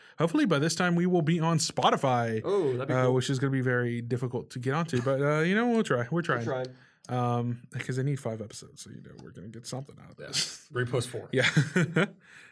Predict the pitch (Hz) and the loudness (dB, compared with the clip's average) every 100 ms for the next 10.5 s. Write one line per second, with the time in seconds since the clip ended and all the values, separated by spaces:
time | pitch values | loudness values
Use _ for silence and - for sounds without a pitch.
0 | - 135 139 135 139 165 277 135 190 220 | -6 0 2 4 4 4 2 2 0 2
1 | 254 165 - 143 143 143 143 170 190 220 | 4 2 2 0 2 2 2 2 2 2
2 | 135 127 151 151 151 156 160 156 143 160 | 0 0 2 2 2 2 2 2 2 0
3 | - 165 143 135 127 143 131 117 139 160 | 0 0 0 0 0 0 0 0 0 0
4 | 165 113 - 185 202 202 123 120 110 - | -2 -6 0 2 2 2 0 -2 -4 0
5 | 233 214 196 151 214 214 - 208 190 175 | 4 4 2 2 4 4 2 4 4 2
6 | - 151 208 - 139 139 185 208 196 202 | 0 0 0 0 2 4 4 4 4 4
7 | 196 190 - - - 185 175 - 214 233 | 4 0 -4 -14 -2 0 0 2 4 6
8 | 196 196 185 - 160 185 202 185 - 196 | 6 4 4 0 2 4 4 2 2 2
9 | 185 185 - 143 185 165 160 147 151 135 | 4 2 0 0 0 0 -2 -2 -2 -2
10 | 131 120 - 123 | -4 -6 -8 -14